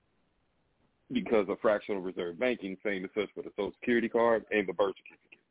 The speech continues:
Well, in, in, in bringing that up, how does privacy play in something that they say is not yours anyway?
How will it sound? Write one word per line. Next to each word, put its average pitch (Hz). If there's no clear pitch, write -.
Well, 113
in, 123
in, 120
in 107
bringing 110
that 95
up, 113
how 135
does 110
privacy 110
play 117
in 92
something 92
that 101
they 95
say 104
is 92
not 90
yours 85
anyway? 80